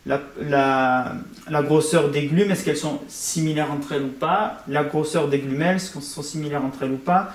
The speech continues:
le nombre et la position des arêtes, et pour finir, le nombre de fleurs. Vous voyez qu'ici, en gros, si je compte, un,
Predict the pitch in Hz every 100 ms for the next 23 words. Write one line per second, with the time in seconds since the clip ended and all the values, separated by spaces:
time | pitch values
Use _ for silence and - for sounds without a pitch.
0 | - - 156 170 185 151 147 143 160 147
1 | 151 139 131 131 147 196 175 - 156 -
2 | 151 185 220 - - 139 151 170 156 156
3 | - 175 113 127 147 147 127 156 175 -
4 | - - - - - 127 131 160 - 127
5 | 131 - 160 180 - - 139 147 151 151